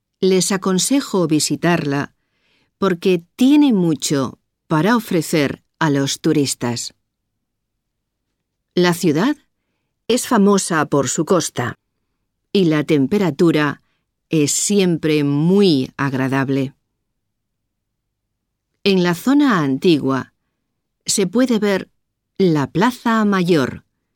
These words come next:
que se construyó hace trescientos años. Antes era el centro de la ciudad y todavía tiene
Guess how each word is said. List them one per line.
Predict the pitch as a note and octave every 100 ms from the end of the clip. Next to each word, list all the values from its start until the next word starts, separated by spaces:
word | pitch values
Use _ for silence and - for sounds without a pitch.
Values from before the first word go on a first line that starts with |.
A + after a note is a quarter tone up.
| _ _ _ _ _ -
que | F#3+
se | E3+ F3+
construyó | E3+ C4 - G3 D#3 D#3 C#3 A#2+ _ _ _ _ _ _ -
hace | G#3+ G#3+ - G#3+ - _
trescientos | - E3 C#3+ - - E3+ A3+ G#3+ F#3 D#3+ D#3+
años. | B2 A#2+ C3 B2+ - _ _ _ _ _ _ _ _ _ _ _ _ _ _ _ -
Antes | F3+ D#3 C#3+ F#3+ C#4+ - - _ _ _
era | F3 D#3+ D3
el | C#3
centro | B2+ - E3+ D3 - C#3+ C3
de | C#3+
la | C#3+ B2+
ciudad | B2+ F3 G3 G#3+ C#3+ D3+ _ _ _ _ _ _ _ _ -
y | A3+
todavía | - A3 G3+ C4+ D4+ D4
tiene | - - A#3 C#4 C#4 C4+